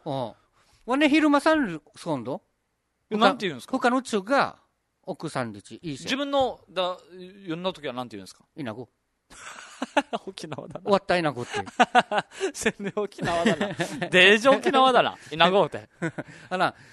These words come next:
Speaker 2: 稲子、
Speaker 1: 奥さんでいいし、
Speaker 2: 稲子は？
Speaker 1: わね、昼間さんばや。
Speaker 2: へー。
Speaker 1: うん。他のチュやってん、奥さんでち、いいせ。
Speaker 2: めちゃ、そこめちゃめちゃ引っかかるな。
Speaker 1: あなたの奥さんは私の奥さんでもありますよ、
Speaker 2: <laughs> いや、違う違う。そんな引っかかるかな、ここ。
Speaker 1: うん。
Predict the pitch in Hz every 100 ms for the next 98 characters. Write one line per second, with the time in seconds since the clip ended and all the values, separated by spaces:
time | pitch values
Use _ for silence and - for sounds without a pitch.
0 | - _ - 151 160 160 302 - 427 320
1 | 247 196 151 143 - 151 240 277 320 302
2 | 277 254 311 311 190 135 127 208 147 120
3 | 120 113 110 107 104 165 147 113 101 170
4 | 208 214 240 208 165 - 139 131 180 202
5 | 190 156 120 - - 196 - 110 - 156
6 | 185 226 180 170 165 - 220 240 208 190
7 | 330 349 339 330 202 247 302 302 - 247
8 | 214 202 220 254 - 269 254 247 262 226
9 | 180 165 175 262 269 254 254 - 220 -
10 | 170 156 220 294 302 269 254 254 233 233
11 | - 151 120 120 113 117 139 110